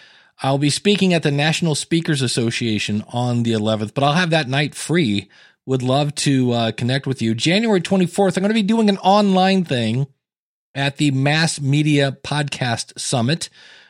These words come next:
Uh, you can use the coupon code school to get fifty percent off your ticket. These will have links to these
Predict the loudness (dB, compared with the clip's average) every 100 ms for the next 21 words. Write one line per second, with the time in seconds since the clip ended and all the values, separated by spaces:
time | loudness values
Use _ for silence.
0 | _ -6 -4 -2 -2 0 2 2 0 0
1 | 0 0 0 0 0 0 -2 -4 0 2
2 | 2 2 -2 -2 0 0 0 -4 -8 -6
3 | -4 -4 -4 -2 -2 -2 -2 -2 -6 -6
4 | -2 -2 -2 -2 -2 0 0 2 0 -2
5 | -2 -2 -2 -2 -2 -4